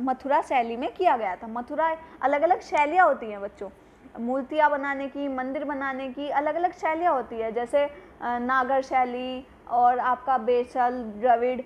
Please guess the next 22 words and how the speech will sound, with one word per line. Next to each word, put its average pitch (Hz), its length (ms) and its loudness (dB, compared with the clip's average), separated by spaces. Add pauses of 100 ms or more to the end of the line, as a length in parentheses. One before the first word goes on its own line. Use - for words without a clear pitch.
(200)
तो 320 60 4
ऐसे 262 340 2
ही 302 140 0
मूर्ति 294 380 -2
कला 254 260 0
में 233 160 -8
भी 349 120 -2
अलग-अलग 262 560 2
होती 247 320 0
है। 190 100 -4
तो 254 140 -4
कौन 285 240 0
सी 330 120 -4
थी? 381 140 -2
मथुरा 277 440 0
कला 262 260 0
शैली 226 300 -2
में 240 140 -8
इसका 330 360 2 (400)
वर्णन 247 380 2
किया 294 280 2
गया। 190 240 -2